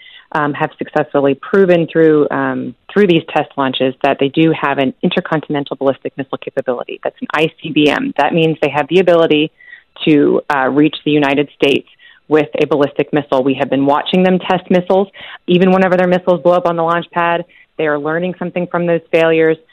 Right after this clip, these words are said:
Um, they're learning something from the mistakes or what happens in those tests, and then they're adapting, they're increasing their knowledge, and then they are, um, applying that knowledge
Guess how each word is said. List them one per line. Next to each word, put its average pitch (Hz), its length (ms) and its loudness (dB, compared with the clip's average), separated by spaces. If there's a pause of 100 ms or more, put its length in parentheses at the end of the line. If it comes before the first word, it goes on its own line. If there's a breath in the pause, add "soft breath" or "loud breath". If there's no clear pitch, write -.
(220 soft breath)
Um, 151 280 -2
they're 143 160 0
learning 156 300 -2
something 160 220 -6
from 160 180 -2
the 151 240 2
mistakes 160 560 0
or 151 60 0
what 151 100 0
happens 156 340 -4
in 151 80 -4
those 151 140 -2 (100)
tests, 143 300 -4
and 151 100 -4
then 151 120 -2
they're 147 120 2
adapting, 156 680 0 (260 soft breath)
they're 151 120 2
increasing 180 720 0
their 156 120 0
knowledge, 175 400 0 (120)
and 147 120 -10
then 147 120 -6
they 147 120 -2
are, 135 320 -2
um, 139 220 -6
applying 165 520 -2
that 143 120 0
knowledge 147 360 -2